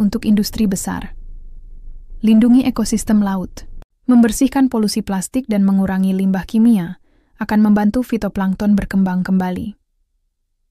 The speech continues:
Kawasan perlindungan laut juga harus diperluas untuk menjaga keanekaragaman hayati. Inovasi teknologi, ilmuwan sedang mengembangkan teknologi untuk menangkap karbon dari udara dan menyimpannya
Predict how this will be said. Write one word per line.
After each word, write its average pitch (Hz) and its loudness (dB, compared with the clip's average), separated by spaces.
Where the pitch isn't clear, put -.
Kawasan 208 0
perlindungan 202 2
laut 202 0
juga 208 -2
harus 208 -2
diperluas 208 -2
untuk 214 0
menjaga 196 0
keanekaragaman 185 -2
hayati. 190 -6
Inovasi 233 2
teknologi, 220 0
ilmuwan 208 2
sedang 214 0
mengembangkan 196 2
teknologi 208 0
untuk 202 -2
menangkap 190 -2
karbon 202 -2
dari 202 0
udara 196 -2
dan 196 0
menyimpannya 190 0